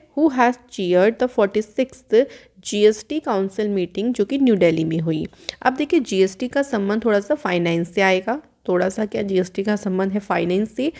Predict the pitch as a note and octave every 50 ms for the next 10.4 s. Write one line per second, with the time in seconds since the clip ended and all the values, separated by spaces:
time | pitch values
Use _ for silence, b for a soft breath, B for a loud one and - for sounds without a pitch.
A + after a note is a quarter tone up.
0 | B B B B G3+ G#3+ G#3+ - G#3+ F#3+ F3 F3 G3 G#3 B3 - - - A3+ A3
1 | G#3+ - - A#3 A3+ A3 - G#3+ G#3 G#3 G3 C4 D#4 C#4 G#3+ F3+ F3 E3+ F3 E3+
2 | E3+ E3+ E3+ F3+ E3+ E3+ - E3 E3+ E3+ E3+ F3+ G3+ A3 G#3+ - B3 C#4+ E4 B
3 | B B B B B - - - - A3 G#3+ A3 G#3+ - C#4+ C#4+ - - F3+ E3+
4 | F3 F3+ E3+ G3+ G#3 G#3 F3+ - - E3+ E3 D#3+ E3+ E3+ E3 E3+ B3 A#3+ - F#3
5 | E3+ E3+ - E3+ E3 D#3+ - F3 E3+ - A#3+ C#4+ C#4 - F#3 E3 E3 C#3+ - -
6 | - - - _ B B B B B B B - D4 D4 B3 G#3+ G3+ G#3 A#3 A#3+
7 | - B3 A#3 - A#3 A3+ C#4+ D4+ A#3+ G3 - F3+ E3+ E3 D#3 D#3 - - - D3
8 | - - b b b b b b - - A3+ A3 - D#4 D4+ - C4 A3+ A3 A3
9 | A3 G#3 G#3 G#3+ A3 A3+ G3+ - G#3 A3+ A3+ - - A#3 B3+ B3 - G#3 F#3 F3+
10 | G3+ A3+ - - - - E3